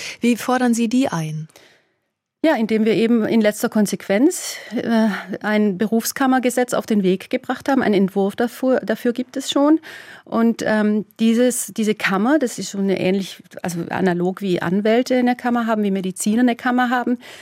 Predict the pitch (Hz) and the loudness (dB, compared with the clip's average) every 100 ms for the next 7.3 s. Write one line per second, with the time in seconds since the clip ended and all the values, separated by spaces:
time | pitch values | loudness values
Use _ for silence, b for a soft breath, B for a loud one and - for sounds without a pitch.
0 | B _ _ 214 208 185 - - 208 202 | B _ _ 2 2 2 0 0 2 2
1 | 220 240 - 202 208 208 247 302 - 202 | 0 0 -2 0 2 2 0 0 0 0
2 | 208 214 - - 247 240 226 240 240 - | 2 0 -2 0 0 0 -2 0 -2 2
3 | 302 330 - - - 185 175 - 175 180 | 0 0 -6 -14 -12 -6 -4 -4 -8 -8
4 | - - - 247 240 240 - 254 254 262 | -6 -6 -4 -2 -2 -2 0 0 0 -2
5 | - 254 254 254 254 254 240 233 214 220 | 0 2 2 2 0 0 -4 -4 -2 0
6 | 220 226 220 220 226 220 - 220 220 - | 0 -4 -4 -4 -4 -4 -2 -2 -2 -2
7 | 208 202 | -2 -2